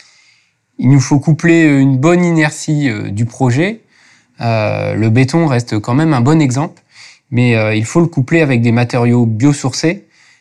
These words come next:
et, euh, et le bois est quand même, euh, une bonne réponse à ça. Euh, on peut l'intégrer effectivement, euh, sur une large palette, autant en intérieur qu'en extérieur, euh, euh, dans nos sols, euh,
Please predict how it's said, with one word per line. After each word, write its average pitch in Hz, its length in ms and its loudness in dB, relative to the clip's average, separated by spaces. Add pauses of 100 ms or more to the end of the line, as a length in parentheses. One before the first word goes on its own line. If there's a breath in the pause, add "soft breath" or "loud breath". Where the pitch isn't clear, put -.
(200 soft breath)
et, 120 200 0
euh, 104 280 -2 (160)
et 117 100 -2
le 117 140 2
bois 143 420 2
est 110 60 -4
quand 110 140 -6
même, 127 200 -2
euh, 107 240 -8
une 117 140 -2
bonne 143 160 2
réponse 131 360 -2
à 117 60 -2
ça. - 300 -8 (580 soft breath)
Euh, 113 760 -2
on 113 120 -4
peut 147 160 2
l'intégrer 135 460 2
effectivement, 123 600 -2
euh, 101 160 -8 (180)
sur 113 240 -6
une 117 100 2
large 135 220 0
palette, 127 400 0
autant 110 240 -4
en 117 100 -2
intérieur 123 420 0
qu'en 113 160 -4
extérieur, 110 580 -4
euh, 101 120 -8 (480 soft breath)
euh, - 840 -12
dans 117 140 -2
nos 113 140 0
sols, 131 440 0
euh, 101 200 -4